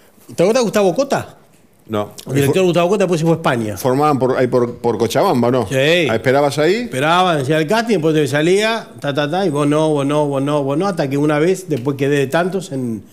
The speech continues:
Speaker 1: en el Maipo, trabajando con, lo primero que hice fue Amigos son los amigos en el noventa y tres con Carlín.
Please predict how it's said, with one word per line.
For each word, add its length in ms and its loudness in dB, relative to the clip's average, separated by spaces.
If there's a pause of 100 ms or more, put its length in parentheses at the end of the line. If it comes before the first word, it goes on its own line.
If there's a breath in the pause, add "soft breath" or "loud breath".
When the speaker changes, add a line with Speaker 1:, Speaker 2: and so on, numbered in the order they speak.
(420 loud breath)
Speaker 1:
en 140 -2
el 140 0
Maipo, 520 2
trabajando 480 0
con, 380 -2
lo 80 0
primero 300 0
que 60 0
hice 120 -4
fue 120 -2
Amigos 200 0
son 120 -4
los 120 -6
amigos 220 0
en 60 -2
el 40 -2
noventa 240 -2
y 60 -6
tres 180 -6
con 140 -10
Carlín. 300 -8